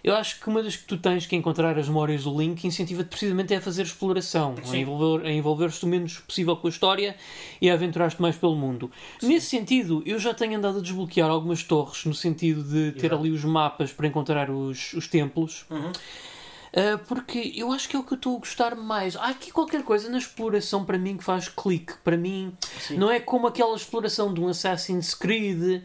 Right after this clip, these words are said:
Speaker 1: ou de um, sei lá, de um Far Cry ou de um
Speaker 2: Sim.
Speaker 1: ou de,
Speaker 2: As
Speaker 1: ou, ou
Speaker 2: torres
Speaker 1: de um
Speaker 2: de Zelda não são torres Ubisoft.
Speaker 1: Não, não, não são.
Speaker 2: São,
Speaker 1: Ah,
Speaker 2: são
Speaker 1: há
Speaker 2: uma
Speaker 1: uma
Speaker 2: coisa que
Speaker 1: abordagem
Speaker 2: faz sentido.
Speaker 1: diferente.
Speaker 2: É, faz sentido no mundo do jogo.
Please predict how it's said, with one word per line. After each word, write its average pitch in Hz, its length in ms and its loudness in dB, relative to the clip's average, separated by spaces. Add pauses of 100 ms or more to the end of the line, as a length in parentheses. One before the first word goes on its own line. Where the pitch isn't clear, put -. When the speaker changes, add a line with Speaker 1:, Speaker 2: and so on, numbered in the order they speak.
(580)
Speaker 1:
ou 151 240 4
de 147 120 -4
um, 151 440 0
sei 160 220 0
lá, 139 260 0
de 127 80 -4
um 139 80 -2
Far 156 240 0
Cry 175 460 2
ou 147 100 -2
de 139 80 -4
um 123 960 -4
Speaker 2:
Sim. 185 300 -4 (1080)
Speaker 1:
ou 202 120 2
de, 214 60 0
Speaker 2:
As 220 240 0
Speaker 1:
ou, 269 60 -2
ou 269 60 2
Speaker 2:
torres 240 60 -2
Speaker 1:
de 240 60 -2
um 233 120 0
Speaker 2:
de 220 60 -2
Zelda 247 300 2
não 220 120 -4
são 226 200 -4
torres 190 300 0
Ubisoft. 165 600 -6
Speaker 1:
Não, 349 240 6
não, 269 260 2
não 208 140 -2
são. 208 300 2
Speaker 2:
São, 143 220 0
Speaker 1:
Ah, 156 220 4
Speaker 2:
são 190 80 4
Speaker 1:
há - 20 4
Speaker 2:
uma 240 180 6
Speaker 1:
uma 240 40 4
Speaker 2:
coisa 247 120 0
que - 0 - (100)
Speaker 1:
abordagem 233 60 2
Speaker 2:
faz 226 140 -2
sentido. 214 120 -4
Speaker 1:
diferente. 151 680 0
Speaker 2:
É, 131 80 -2
faz 190 180 0
sentido 208 340 -6
no 208 80 -4
mundo 196 120 -2
do 170 60 -8
jogo. 156 220 -2